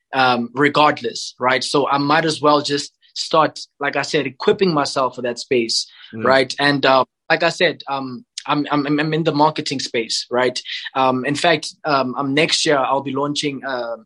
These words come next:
Speaker 1: a marketing agency, which is purely going to be in the space, in the digital world, right?
Speaker 2: Wow.
Speaker 1: So I don't building to do that. It's some, it's a service that I can provide in the online space, right? So indirectly, that's e-commerce,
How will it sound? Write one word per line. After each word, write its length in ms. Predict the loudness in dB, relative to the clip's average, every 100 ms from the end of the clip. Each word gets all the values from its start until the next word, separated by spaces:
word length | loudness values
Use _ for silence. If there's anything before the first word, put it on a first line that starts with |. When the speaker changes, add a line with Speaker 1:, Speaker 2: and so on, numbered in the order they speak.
| -6
Speaker 1:
a 40 | 0
marketing 500 | 2 4 0 -2 0
agency, 560 | 0 -2 -4 -6 -8 _ -16 -8 4
which 260 | 6 6
is 220 | 4 4 -2
purely 340 | 2 4 6 4
going 220 | 4 2
to 100 | 0
be 340 | 2 4 2 _ _ -4
in 100 | 0
the 80 | 0
space, 480 | 0 4 4 2 -4
in 80 | -4
the 80 | 0
digital 480 | 2 2 2 0 0
world, 320 | -2 -4 -10 _ -20 -12 2
right? 260 | 4 4
Speaker 2:
Wow. 60 | 4
Speaker 1:
So 300 | 4 2 2
I 80 | -2
don't 260 | 2 0 -2 _ _ _ _ _ _ -10 -4
building 340 | -4 -4 -6
to 100 | -8
do 140 | -6 -2
that. 260 | -2 -2 -4 -4
It's 140 | -2
some, 260 | 2 2 2
it's 160 | 0 2
a 60 |
service 460 | 2 4 4 2 -6
that 120 | -2
I 100 | -2
can 220 | -2 -6
provide 460 | -8 -2 0 0 -4 -20 -20 _ -4
in 180 | -2 2
the 140 | 0
online 480 | 2 0 2 0 0
space, 540 | -2 -2 -2 -4 -14 -16 _ -2
right? 280 | 2 2 0
So 300 | 0 0 0
indirectly, 600 | -2 2 2 2 2 -2
that's 220 | -2 -2 -2
e-commerce, 640 | -8 -4 -4 -6 -8 -10